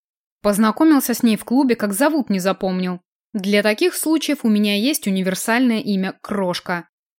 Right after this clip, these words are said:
Так хвост же молчал тогда, предатель переборчивый.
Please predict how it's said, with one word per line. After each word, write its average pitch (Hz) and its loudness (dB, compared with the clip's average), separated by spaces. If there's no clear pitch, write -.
Так - -8
хвост 269 -2
же 220 -2
молчал 208 0
тогда, 175 -4
предатель 196 0
переборчивый. 185 -4